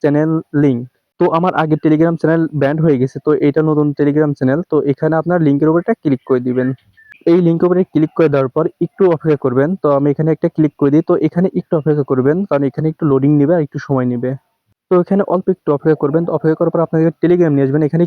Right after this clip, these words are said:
কিছুই করা লাগবে না, আপনাদেরকে অটোমেটিক আমার চ্যানেলে নিয়ে আসবে। তো আপনারা এই চ্যানেলে আপনারা জয়েন হয়ে দেবেন must be, কারণ এই চ্যানেলে আমি কিন্তু সব গুরুত্বপূর্ণ আসল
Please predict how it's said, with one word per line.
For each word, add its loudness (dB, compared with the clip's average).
কিছুই -2
করা 0
লাগবে -2
না, 0
আপনাদেরকে -2
অটোমেটিক 2
আমার -2
চ্যানেলে 0
নিয়ে 2
আসবে। -8
তো -2
আপনারা 0
এই 2
চ্যানেলে 0
আপনারা 0
জয়েন 0
হয়ে 0
দেবেন 2
must -2
be, 2
কারণ -2
এই 2
চ্যানেলে 0
আমি -4
কিন্তু -4
সব -4
গুরুত্বপূর্ণ 0
আসল -2